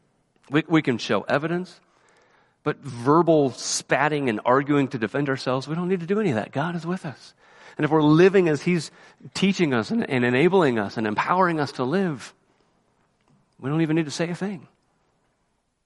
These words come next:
Even when people are putting us down, you know, people are calling people in the church. They're calling you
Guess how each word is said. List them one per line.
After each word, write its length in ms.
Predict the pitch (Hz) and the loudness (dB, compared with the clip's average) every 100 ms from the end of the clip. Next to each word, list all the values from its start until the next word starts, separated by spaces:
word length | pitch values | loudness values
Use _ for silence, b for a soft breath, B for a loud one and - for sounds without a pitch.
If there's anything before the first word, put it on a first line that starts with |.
| _ _ _ _ _ _ _ _ - | _ _ _ _ _ _ _ _ -4
Even 200 | 156 202 | 0 2
when 100 | 170 | 2
people 240 | 180 175 | 0 0
are 60 | 156 | -2
putting 300 | - 165 151 | 0 0 0
us 100 | 123 | 0
down, 240 | 135 123 | 0 0
you 60 | 120 | 0
know, 100 | 120 | -2
people 260 | 147 147 147 | -4 -4 -2
are 60 | |
calling 480 | - 135 131 131 123 | -2 0 0 0 -4
people 400 | - 156 131 127 | -6 -8 -4 -2
in 160 | 139 123 | 0 0
the 80 | |
church. 340 | 117 - 92 - | -2 -4 -6 -6
They're 80 | 120 | -4
calling 380 | 143 139 127 | 0 2 0
you 480 | 117 131 151 110 95 | -4 0 2 2 -2